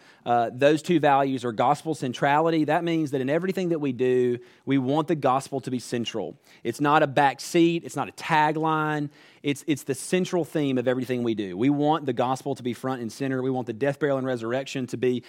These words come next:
that which we proclaim. I think about what Paul wrote, just the simple statement of him we proclaim. Um, in everything we do, we want to be proclaimers of the gospel. We want to preach Christ to people because we believe, first and foremost, that for the lost,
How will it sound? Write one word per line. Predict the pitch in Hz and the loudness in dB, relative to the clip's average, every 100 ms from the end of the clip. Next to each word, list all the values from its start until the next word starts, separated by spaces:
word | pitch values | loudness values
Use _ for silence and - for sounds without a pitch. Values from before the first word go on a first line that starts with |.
| - 113 | -16 2
that | 139 143 | 4 4
which | 143 135 | 0 -2
we | 127 | -4
proclaim. | 117 - 151 147 147 147 139 | -6 -4 0 0 0 -2 -6
I | 120 | -6
think | 139 | -4
about | 131 127 123 | -2 -2 -2
what | - | -2
Paul | - 143 139 | 2 4 4
wrote, | 139 135 135 - - - - | 4 4 2 -6 -20 -20 -12
just | 143 | -8
the | 139 | -6
simple | - 170 151 | -2 0 0
statement | - 160 151 135 | 0 2 2 0
of | 113 | -4
him | - 170 160 | -2 0 2
we | 156 | 0
proclaim. | 143 139 117 95 90 - _ _ _ | 0 -4 -6 -6 -10 -18 _ _ _
Um, | 123 | 0
in | 131 | 2
everything | 165 196 196 | 2 2 0
we | 190 | 0
do, | 151 147 143 | 2 2 2
we | |
want | 135 143 - | 0 -2 -2
to | |
be | 143 139 | -2 0
proclaimers | - - - 156 165 151 | -4 -6 -2 0 0 0
of | 135 | -2
the | 123 | -2
gospel. | 127 123 - 113 | 0 -2 -4 -6
We | |
want | 123 131 | -6 -6
to | 123 | -6
preach | - 151 - | -2 -4 -4
Christ | - 151 143 135 - | -2 2 2 0 -8
to | |
people | - 110 85 82 - - _ | -8 -8 -8 -12 -16 -20 _
because | 139 | -2
we | 123 165 | 4 4
believe, | 180 170 160 165 | 6 4 4 2
first | 151 160 170 | 0 0 -2
and | 147 | -2
foremost, | 139 143 151 151 | 0 2 2 0
that | 139 | -6
for | 131 | -4
the | 120 | -2
lost, | 117 120 165 - | 0 2 2 -2